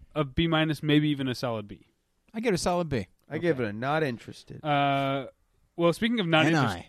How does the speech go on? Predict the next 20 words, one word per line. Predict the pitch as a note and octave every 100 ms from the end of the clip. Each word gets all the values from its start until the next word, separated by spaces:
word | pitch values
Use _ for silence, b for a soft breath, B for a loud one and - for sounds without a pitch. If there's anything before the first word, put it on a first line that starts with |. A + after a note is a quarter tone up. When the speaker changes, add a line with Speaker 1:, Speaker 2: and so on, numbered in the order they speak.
| -
Speaker 1:
speaking | - G#3+ G#3+
of | G3
not | E3+ E3 D3+
interested, | E3 D3+ - B2+ A#2+ _ _ _
Pirates | D3+ D#3 D3+
of | C#3+
the | C#3
Caribbean | D3 C3+ C#3 C3+
on | C3 C3
Stranger | - C3 B2
Tides. | B2+ A#2 G2 - - b b b b _
Literally | C#3 A#3 A#3+ A3+ G#3
couldn't | - F3+ E3+
be | D#3+
less | D3+ C#3
interested. | C3 G#2+ - - _
Speaker 2:
It's, | E3 F3+ -
you | D#3+
know | F3+
what? | F#3+ G3